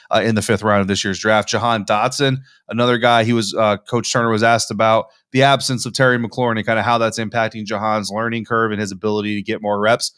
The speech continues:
And really, Scott said, "Look, Jahan is capable of working inside, outside, left side, right side, backfield screens,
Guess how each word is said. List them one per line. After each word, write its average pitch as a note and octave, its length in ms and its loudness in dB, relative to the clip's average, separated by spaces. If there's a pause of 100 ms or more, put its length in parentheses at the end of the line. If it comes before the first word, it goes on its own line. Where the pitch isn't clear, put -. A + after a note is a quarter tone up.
(240)
And G#2+ 160 -2
really, D#3+ 180 4
Scott C3+ 320 2
said, B2+ 160 0
"Look, B2+ 300 -2
Jahan B2+ 440 0
is A#2 260 -4
capable A#2 340 0
of G#2 80 -8
working A#2 340 -4
inside, B2+ 420 2
outside, A#2+ 400 2
left A#2+ 260 0
side, A#2+ 240 2
right A2+ 200 0
side, A2+ 240 0
backfield B2 480 -2
screens, B2+ 480 -6